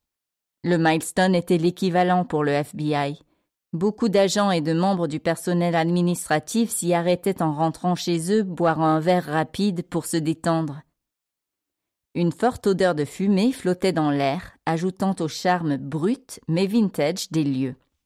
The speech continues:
Au cours de ses études de psychologie,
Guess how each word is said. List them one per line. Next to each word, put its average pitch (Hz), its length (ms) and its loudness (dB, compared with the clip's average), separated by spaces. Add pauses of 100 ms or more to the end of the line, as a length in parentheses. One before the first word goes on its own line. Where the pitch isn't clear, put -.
(720)
Au 190 120 2
cours 196 280 2
de 180 100 0
ses 180 260 0
études 196 300 0
de 165 120 -2
psychologie, 170 800 0